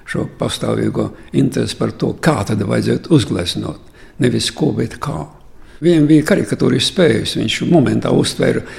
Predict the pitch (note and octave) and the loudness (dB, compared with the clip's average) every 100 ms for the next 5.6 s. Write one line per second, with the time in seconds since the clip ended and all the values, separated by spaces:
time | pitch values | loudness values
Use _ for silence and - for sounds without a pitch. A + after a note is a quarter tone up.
0 | - - - - - - G#2+ A#2+ - - | -14 -4 -2 -2 -6 -6 -2 0 2 2
1 | - - - - E2 G#2+ E3 D#3+ C3 - | 0 -2 -2 0 0 2 2 2 0 -2
2 | A2+ - - - - - - - - - | -4 -4 -6 -8 -12 -18 -18 -2 2 2
3 | B2 - G3+ F3+ A2+ - B2 - - D#3 | 0 0 2 4 4 2 0 2 4 2
4 | F#3 D3 C3+ D3+ D3+ D3+ C#3 - - - | 2 -2 -2 -4 -4 -4 -6 -12 -20 -20
5 | - - - - C3+ A#2+ | -20 -20 -16 -4 -2 -4